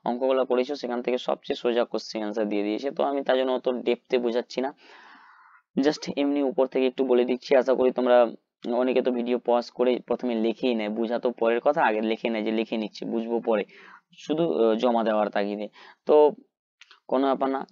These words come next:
যার যেরকম সুবিধা হয় করে নাও। কত টাকা পাঁচ পার্সেন্ট হারে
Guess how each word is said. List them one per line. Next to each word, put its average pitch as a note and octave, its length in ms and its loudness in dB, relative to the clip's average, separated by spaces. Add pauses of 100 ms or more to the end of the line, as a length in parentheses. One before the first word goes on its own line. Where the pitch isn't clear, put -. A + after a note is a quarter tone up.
(140)
যার A#2 240 2
যেরকম A#2+ 300 -2
সুবিধা A2 360 -4
হয় A#2+ 160 -4
করে G#2+ 220 -6
নাও। A2+ 160 -6 (380)
কত D3+ 200 4
টাকা E3+ 260 2
পাঁচ C#3 260 2
পার্সেন্ট D3 340 -2 (360)
হারে B2+ 360 -2